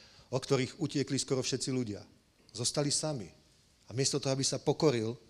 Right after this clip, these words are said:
a povedal: „Bože, tak čo mám robiť? V čom je chyba? Ukáž mi, v čom je chyba. Chyba je v tom, chyba je v ňom, chyba je v ňom, chyba je v ňom, chyba je v ňom.“ A čo, keď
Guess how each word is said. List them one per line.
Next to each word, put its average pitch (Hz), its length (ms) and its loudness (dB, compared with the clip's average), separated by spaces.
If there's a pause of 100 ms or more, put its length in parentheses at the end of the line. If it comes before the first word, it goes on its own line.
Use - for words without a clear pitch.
(1040)
a - 80 -12
povedal: 123 240 2
„Bože, 131 240 2
tak 127 160 -2
čo - 160 4
mám 147 160 4
robiť? 139 300 4
V - 60 -4
čom 151 180 2
je 131 40 2
chyba? 127 380 -2 (160)
Ukáž 147 320 2
mi, 131 80 -2
v - 60 -8
čom 127 160 -2
je 113 100 -2
chyba. 101 320 -8 (240)
Chyba 135 300 2
je - 20 -4
v - 140 -10
tom, 151 180 4
chyba 127 320 2
je 110 60 0
v 120 100 0
ňom, 139 140 0
chyba 123 240 0
je 113 80 2
v 117 100 -2
ňom, 135 60 -2
chyba 117 240 0
je 110 100 2
v 113 60 -4
ňom, 127 160 -2
chyba 123 240 -2
je 117 60 -2
v 110 120 -8
ňom.“ 90 120 -10 (1120)
A - 80 -20
čo, - 80 -6
keď 120 120 -4